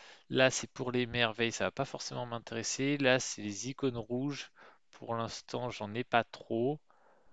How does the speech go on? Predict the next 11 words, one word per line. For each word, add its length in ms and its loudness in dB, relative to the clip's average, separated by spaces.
Je 140 -2
vais 60 8
essayer 320 6
de 100 -8
piocher, 480 2
on 80 0
va 80 6
voir 180 4
ce 80 -6
qu'on 240 -4
obtient. 460 -2